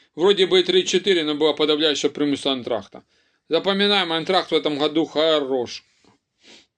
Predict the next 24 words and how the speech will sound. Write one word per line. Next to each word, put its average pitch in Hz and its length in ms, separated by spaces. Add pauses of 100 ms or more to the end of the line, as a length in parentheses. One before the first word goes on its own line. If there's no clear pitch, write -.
(380)
Бавария, 185 540
Фрайбург. 170 480
Ну, 214 120
тут 220 180
было 214 200
веселье. 190 580 (380)
Сначала 190 380
Фрайбург 160 520
два 143 200
забил, 139 320
я 160 120
не 160 100
понял, 151 280
что 147 140
произошло. 135 720 (480)
Ну, 180 120
а 196 40
потом 190 320
вот 175 100
эта 165 240
Алиса, 180 420
и 147 60
пошло-поехало, 156 920
и... 139 280